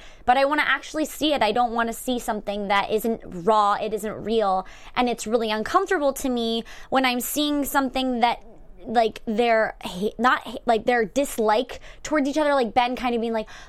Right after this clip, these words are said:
"Well, you know, I don't know if I wanna be with her," and I don't like that because I'm like,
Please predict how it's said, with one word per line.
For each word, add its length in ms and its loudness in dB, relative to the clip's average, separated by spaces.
"Well, 320 2
you 160 0
know, 420 2
I 140 2
don't 260 -2
know 460 2
if 180 -2
I 140 2
wanna 180 -2
be 240 2
with 160 -2
her," 240 2
and 140 2
I 80 2
don't 160 2
like 260 0
that 380 0
because 180 0
I'm 140 2
like, 180 0